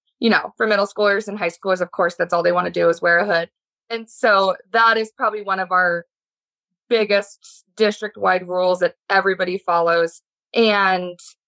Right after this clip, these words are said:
a lot of the kids didn't understand why. You know, they just thought it was another one, like, "Oh, take your hat off inside," that kind of thing. And nobody had really been talking about it too much. Nobody would explain why to the kids that, you know, weren't even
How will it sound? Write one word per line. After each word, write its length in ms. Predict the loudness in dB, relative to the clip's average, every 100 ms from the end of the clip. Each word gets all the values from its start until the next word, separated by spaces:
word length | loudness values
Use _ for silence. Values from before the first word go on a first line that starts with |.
| _ _ 2
a 100 | 4
lot 180 | 4
of 60 | 2
the 60 | -4
kids 220 | -6 -6
didn't 160 | -8
understand 400 | -6 -6 -6 -4
why. 360 | 0 2 2 -2 -2
You 120 | 0
know, 140 | 2
they 100 | 0
just 140 | -2 0
thought 140 | 0
it 40 |
was 100 | 0
another 240 | -2 -4 -4
one, 140 | -6
like, 120 | -4 0
"Oh, 140 | 0
take 180 | 0 -2
your 80 | 0
hat 160 | 2
off 160 | 2 -2
inside," 380 | -8 -4 -4 -4
that 160 | -8
kind 120 | -10 -10
of 80 | -8
thing. 240 | -10 -12 _ _ -2
And 100 | 2
nobody 260 | 2 2 2
had 160 | 2
really 220 | 2 2
been 140 | 0 -2
talking 300 | -2 -2 0
about 180 | 0 0
it 120 | -4
too 180 | -6 -2
much. 420 | 0 0 -4 -6
Nobody 280 | -2 2 2
would 100 | 2
explain 500 | -2 -4 -2 -2 -2
why 500 | 0 2 2 2 0 -2
to 100 | -2
the 80 | -2
kids 340 | 0 0 2 0
that, 280 | 0 0 -6 _
you 120 | 0
know, 120 | 2 2
weren't 300 | 2 2 0
even 380 | -4 -4 -6